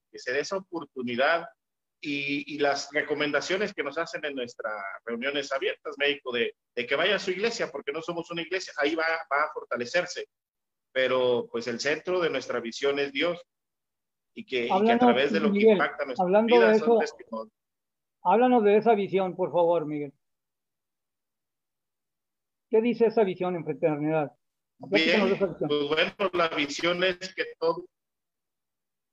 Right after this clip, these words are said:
Speaker 1: sí, la, claro que sí, la visión es que todo hombre de toda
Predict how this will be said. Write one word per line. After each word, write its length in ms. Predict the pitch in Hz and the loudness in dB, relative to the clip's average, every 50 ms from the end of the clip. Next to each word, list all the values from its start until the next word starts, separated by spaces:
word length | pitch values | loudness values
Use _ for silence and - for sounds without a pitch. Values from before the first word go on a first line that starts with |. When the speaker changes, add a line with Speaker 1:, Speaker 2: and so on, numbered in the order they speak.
| _ _ | _ _
Speaker 1:
sí, 320 | - - 170 180 143 - 147 | -4 -2 0 0 0 0 0
la, 200 | 147 147 143 - - _ _ _ _ _ _ _ _ _ _ _ _ _ _ _ _ _ _ _ - | 0 0 0 -2 -8 _ _ _ _ _ _ _ _ _ _ _ _ _ _ _ _ _ _ _ -2
claro 300 | 143 147 165 175 175 175 | 0 2 2 2 0 0
que 80 | 151 | -2
sí, 200 | 143 - 160 165 | -2 -2 0 0
la 120 | 165 165 156 | 2 2 2
visión 380 | 147 143 - 151 160 165 170 180 | 2 0 0 0 0 2 2 0
es 120 | 175 175 | -2 -2
que 140 | - 165 156 | -2 -4 -4
todo 400 | - - 160 160 160 151 151 160 | -2 -2 -2 0 2 2 4 4
hombre 380 | 175 170 170 170 170 175 170 | 2 2 0 0 0 0 0
de 120 | 160 147 - | 0 -2 -2
toda 240 | - 147 151 147 143 | -2 0 0 0 0